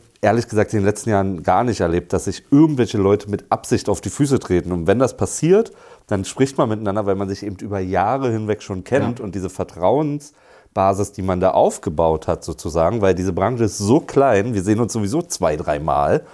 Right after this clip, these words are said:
Speaker 1: so,
Speaker 2: Ja.
Speaker 1: äh, dass man da, es ist mein Eindruck, dass man sich wirklich mit, mit höchstmöglichen Respekt gegenüber tritt,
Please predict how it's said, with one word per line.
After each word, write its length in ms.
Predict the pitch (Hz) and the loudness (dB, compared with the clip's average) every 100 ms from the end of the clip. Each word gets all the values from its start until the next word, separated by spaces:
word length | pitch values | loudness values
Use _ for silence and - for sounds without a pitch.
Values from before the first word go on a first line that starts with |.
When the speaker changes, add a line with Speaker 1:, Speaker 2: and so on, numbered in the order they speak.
| - - - | -20 -20 -6
Speaker 1:
so, 340 | 107 104 120 - - 92 - _ - | 0 0 0 -8 -14 -12 -12 _ 0
Speaker 2:
Ja. 40 | |
Speaker 1:
äh, 240 | 107 98 101 | 2 4 2
dass 240 | 110 101 - | -2 -4 -2
man 160 | 107 | 0
da, 140 | 107 101 - 104 | 0 -2 -8 -10
es 180 | 98 98 | -6 -4
ist 80 | |
mein 240 | 104 110 123 | 2 2 2
Eindruck, 280 | 104 104 98 | 0 0 0
dass 140 | 98 | 0
man 160 | 104 98 | 0 -2
sich 180 | 98 | -2
wirklich 280 | 107 101 110 | -4 -4 -4
mit, 280 | 104 98 - | -4 -6 -8
mit 220 | 101 - | -10 -2
höchstmöglichen 800 | 117 117 - 107 107 110 104 110 | 0 0 -4 -2 -2 0 -4 -2
Respekt 420 | 98 92 - - - | -2 -2 -4 -6 -4
gegenüber 720 | 82 87 82 - 85 82 82 _ _ _ | -4 -6 -8 -4 0 0 -2 _ _ _
tritt, 340 | - 92 87 | -4 -2 -2